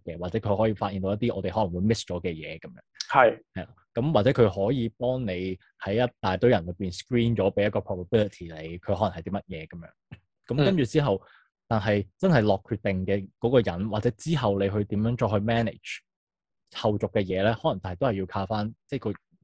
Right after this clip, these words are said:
Speaker 1: 誒，人類去做呢樣嘢啦。咁同埋我諗另一個，
Speaker 2: 係。
Speaker 1: 即係衍生出嚟嘅問題就係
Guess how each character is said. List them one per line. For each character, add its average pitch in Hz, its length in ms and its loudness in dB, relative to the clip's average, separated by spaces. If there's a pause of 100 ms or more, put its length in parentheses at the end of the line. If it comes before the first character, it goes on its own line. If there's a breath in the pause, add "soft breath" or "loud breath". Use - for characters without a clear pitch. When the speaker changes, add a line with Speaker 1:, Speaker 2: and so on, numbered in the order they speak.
Speaker 1:
誒， 92 280 -10
人 87 180 -8
類 90 180 -2
去 92 80 -2
做 92 160 -2
呢 107 40 0
樣 95 140 0
嘢 85 140 -4
啦。 90 200 -4 (300)
咁 190 120 4
同 113 100 -2
埋 110 180 6
我 127 60 6
諗 175 160 2
另 101 80 2
一 131 120 2
個， 113 140 0
Speaker 2:
係。 98 180 4 (440)
Speaker 1:
即 160 80 2
係 139 80 0
衍 113 180 -2
生 151 120 2
出 156 100 0
嚟 107 60 2
嘅 95 100 -4
問 92 240 -6
題 87 180 -10
就 90 140 -10
係 87 260 -6